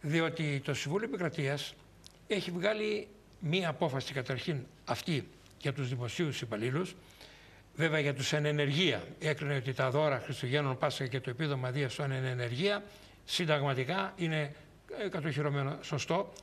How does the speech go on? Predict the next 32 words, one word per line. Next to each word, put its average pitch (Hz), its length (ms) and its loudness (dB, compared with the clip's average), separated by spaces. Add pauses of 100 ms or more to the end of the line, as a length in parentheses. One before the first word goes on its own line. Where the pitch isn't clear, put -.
(180)
και 156 120 2
άρα, 165 300 2 (360)
ε, 143 320 2 (960)
το 127 100 0
κόψιμο 147 440 2
είναι 127 100 -2
σωστό, 196 440 0
επομένως 160 600 -2
δεν 147 520 0
τους 131 160 -2
έδωσε 160 280 0
τη 127 120 -4
δυνατότητα 143 520 -2 (200)
να 160 100 0
εισπράξουν 139 480 0 (140)
τίποτα. 101 400 -2 (520)
Το 170 100 4
αιτιολογικό 147 720 4
όμως 247 160 2
της - 100 0
απόφασης 143 680 -2 (140)
ανατρέχει 208 760 2 (440)
στο - 140 -6
γενικότερο 156 540 2
πρόβλημα. 107 400 -6 (840)
Πέρα 240 200 4
από 254 100 2
αυτό 180 220 4
όμως, 127 280 0
πριν 220 200 4
από 247 140 4
αυτό, 135 340 -4